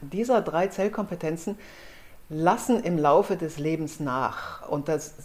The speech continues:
ist aber nicht so, wie man sich das vorstellt, vielleicht wie ein Reifen, den man irgendwann mal abfährt und dann ist der Reifen platt und dann ist das Ding putt,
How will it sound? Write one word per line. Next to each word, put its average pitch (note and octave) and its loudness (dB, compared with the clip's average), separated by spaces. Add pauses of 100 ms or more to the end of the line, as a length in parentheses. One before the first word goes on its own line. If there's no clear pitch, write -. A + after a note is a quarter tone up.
ist A3+ 2
aber F3+ 2
nicht A#3+ 2
so, G#3+ 4
wie F#3+ 0
man D#3+ -2
sich E3 -4
das D#3+ 0
vorstellt, F3 4
vielleicht D#3 4
wie E3 -2
ein D3 0
Reifen, G3 6
den E3+ 2
man D#3 4
irgendwann D#3 2
mal C3 2
abfährt A3+ 4
und F3 0
dann D3 -2
ist D3 -6
der C#3+ 0
Reifen B2+ 0
platt - 0
und D3 -4
dann C#3 0
ist C#3+ -4
das C#3 -6
Ding B2+ -4
putt, - 2